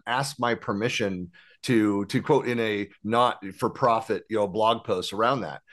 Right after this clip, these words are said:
Um, I don't know what the rules are, if they're different in other, other countries, but generally you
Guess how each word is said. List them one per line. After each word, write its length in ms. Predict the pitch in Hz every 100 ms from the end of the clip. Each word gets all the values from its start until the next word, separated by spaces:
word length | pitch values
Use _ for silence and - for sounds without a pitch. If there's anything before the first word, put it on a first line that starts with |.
| - -
Um, 440 | - 101 98 95 - -
I 40 | 123
don't 120 | 120
know 80 | 135
what 160 | 127
the 60 | 127
rules 420 | 120 139 135 127
are, 180 | 123 123
if 120 | 120
they're 100 | 117
different 500 | 107 101 123 131 127
in 140 | 127 120
other, 460 | 117 117 117 110 120
other 180 | 113
countries, 600 | 107 135 139 127 92 92
but 260 | - 101 - - -
generally 500 | 110 135 156 175 120
you 260 | 107 120